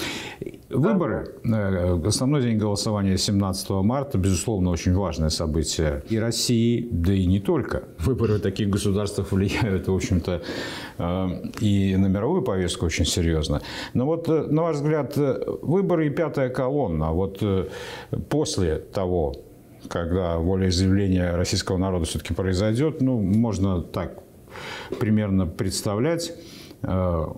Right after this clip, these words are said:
его результаты, наверное, ну, во всяком случае, по тем опросам, которые публикуют заранее социологи.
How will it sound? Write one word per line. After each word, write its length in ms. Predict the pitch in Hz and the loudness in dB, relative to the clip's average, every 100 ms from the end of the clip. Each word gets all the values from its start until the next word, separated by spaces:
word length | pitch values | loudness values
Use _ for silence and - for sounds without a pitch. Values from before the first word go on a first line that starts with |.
| - - - - - - | -12 -14 -18 -14 -8 -2
его 340 | 98 98 107 101 | 2 4 4 2
результаты, 640 | 92 101 98 107 95 95 | 2 2 0 -2 -2 0
наверное, 720 | 87 92 98 85 90 92 90 | 2 2 2 2 2 2 2
ну, 140 | 87 110 | 2 2
во 60 | |
всяком 240 | - 101 - | 0 -2 -2
случае, 300 | 92 - 90 | -2 0 0
по 400 | - 85 82 80 | 0 0 0 -2
тем 320 | - 101 87 | -2 -2 0
опросам, 400 | 80 92 82 78 | 0 -2 -2 -2
которые 340 | - - 80 | -2 -2 -2
публикуют 540 | 78 80 85 - 80 76 | -2 0 0 0 0 0
заранее 420 | 101 147 139 - - - - - - - - | -2 0 0 -2 -6 -14 -14 -14 -16 -16 -8
социологи. 960 | - 87 104 131 131 104 92 87 - | -4 -2 0 0 0 0 2 0 -4